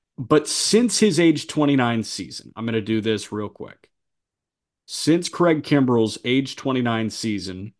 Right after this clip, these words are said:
taking us through this three two E R A that he had with Philly this past year, Craig Kimbrel has a three four E R A in two hundred and eighty-seven innings, a one one two whip,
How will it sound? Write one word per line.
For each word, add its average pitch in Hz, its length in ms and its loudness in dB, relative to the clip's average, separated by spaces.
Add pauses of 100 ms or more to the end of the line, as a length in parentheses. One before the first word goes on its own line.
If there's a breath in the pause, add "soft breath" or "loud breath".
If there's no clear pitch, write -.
(160)
taking 143 400 4
us 113 220 -2
through 123 540 4
this 107 220 -6
three 117 300 -4
two 127 300 -2
E 123 120 0
R 110 220 0
A 98 140 -4
that 95 80 -8
he 95 100 -6
had 95 180 -6
with 98 120 -14
Philly 101 300 -6
this 98 160 -6
past 110 360 -4
year, 95 260 -12 (540 soft breath)
Craig 175 260 4
Kimbrel 151 380 4
has 123 140 2
a 117 80 2
three 156 440 0
four 165 640 4
E 120 140 0
R 98 280 0
A 90 120 -4
in 107 100 -6
two 127 200 -4
hundred 117 220 -4
and 110 80 -6
eighty-seven 107 540 -6
innings, 95 340 -8 (400 soft breath)
a 151 60 6
one 151 420 4
one 147 320 4
two 190 360 -4
whip, 113 460 -4